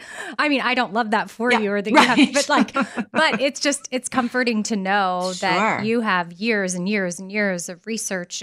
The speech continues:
Speaker 1: and education and, yeah, educating others under your belt. And
Speaker 2: Mm-hmm.
Speaker 1: yet,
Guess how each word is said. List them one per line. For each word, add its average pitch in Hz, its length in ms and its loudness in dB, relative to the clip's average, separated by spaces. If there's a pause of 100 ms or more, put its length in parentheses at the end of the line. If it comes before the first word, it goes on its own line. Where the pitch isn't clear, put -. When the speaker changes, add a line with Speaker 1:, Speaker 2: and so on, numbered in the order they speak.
Speaker 1:
and 180 460 -8 (280)
education 202 840 -4
and, 180 420 -8 (220)
yeah, 202 140 -6 (260)
educating 214 440 0
others 202 640 -2
under 220 220 2
your 180 160 -6
belt. 208 560 0 (160)
And 185 380 -4
Speaker 2:
Mm-hmm. 151 220 -10 (360)
Speaker 1:
yet, 196 260 -2